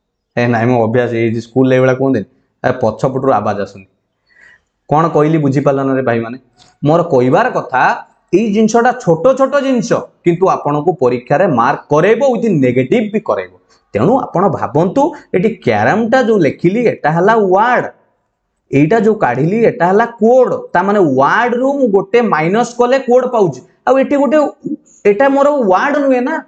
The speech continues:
ଏଟା କୋଡ୍। ମୁଁ କୋଡ୍କୁ କେମିତି ମାଇନସ୍ କରିବି? କ୍ଲିୟର?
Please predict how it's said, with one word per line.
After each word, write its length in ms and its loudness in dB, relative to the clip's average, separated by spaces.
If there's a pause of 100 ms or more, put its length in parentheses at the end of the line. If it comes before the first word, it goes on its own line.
(140)
ଏଟା 160 0
କୋଡ୍। 460 2
ମୁଁ 380 -4
କୋଡ୍କୁ 480 0
କେମିତି 280 2
ମାଇନସ୍ 360 -2
କରିବି? 280 2 (1200)
କ୍ଲିୟର? 200 2